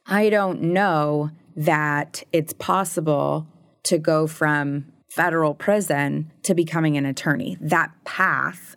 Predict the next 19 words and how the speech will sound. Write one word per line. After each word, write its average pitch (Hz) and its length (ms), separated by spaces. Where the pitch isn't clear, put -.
to - 100
me, 175 460
would 190 240
not, 170 320
I 175 120
mean, 170 240
I 165 120
just 165 280
didn't 160 280
know 147 220
that, - 400
right? 160 320
I 165 80
didn't 156 200
go 147 80
to 139 60
federal 147 320
prison, 185 420
obviously. - 560